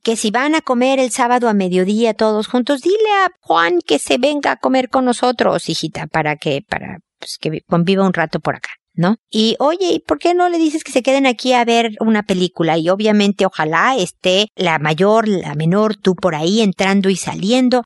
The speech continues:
no en, no en el cuarto de la niña, ni mucho menos, ¿verdad? En una habitación en donde hay tránsito y demás.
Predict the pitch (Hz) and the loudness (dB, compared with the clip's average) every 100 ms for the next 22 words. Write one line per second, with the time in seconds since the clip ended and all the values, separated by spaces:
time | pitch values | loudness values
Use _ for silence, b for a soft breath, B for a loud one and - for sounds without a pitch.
0 | - 175 208 240 214 185 202 214 214 170 | 0 2 4 4 2 2 2 2 2 0
1 | - 202 202 - 165 156 151 202 262 240 | 0 0 0 0 0 0 0 2 2 2
2 | 190 170 170 160 160 214 294 285 175 156 | 2 2 0 0 0 2 2 2 0 0
3 | 180 233 226 165 170 170 156 151 151 151 | 0 2 2 2 2 2 0 -4 -4 -6
4 | - 180 196 180 135 147 165 175 190 - | 0 2 2 0 -2 -2 0 0 -2 -2
5 | 185 220 226 - 196 - 226 254 - 180 | 0 2 2 2 0 2 2 2 -2 0
6 | 202 277 320 392 | 2 2 2 -2